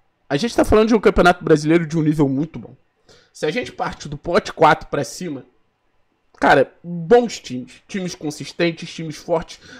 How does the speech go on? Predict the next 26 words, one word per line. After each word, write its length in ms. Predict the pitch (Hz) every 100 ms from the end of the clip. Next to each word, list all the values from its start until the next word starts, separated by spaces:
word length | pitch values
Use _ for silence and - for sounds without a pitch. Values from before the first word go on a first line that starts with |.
| -
Até 240 | - 440
no 120 | 440
pote 320 | 427 - 285 -
cinco, 320 | - 214 -
cara, 200 | - 190
esse 160 | -
Vasco 380 | 160 190 285 -
pode 260 | 254 - -
surpreender. 680 | - - 156 143 143 160 - _ - -
Eu 80 | 165
acho 180 | 220 -
que 80 |
o 60 | 214
Coxa, 400 | - 220 240 -
ele 100 | 175
pode 320 | 156 147 151
surpreender. 680 | 156 139 160 147 139 143 156 _ - - -
Mas 180 | 190
eu 60 | 233
acho 140 | -
que 100 | -
o 40 | 214
Atlético 500 | 185 175 175 - 160
tá 160 | 170
inserido 880 | 190 208 - 160 175 175 170 151 92 107
num 480 | 170 170 170 160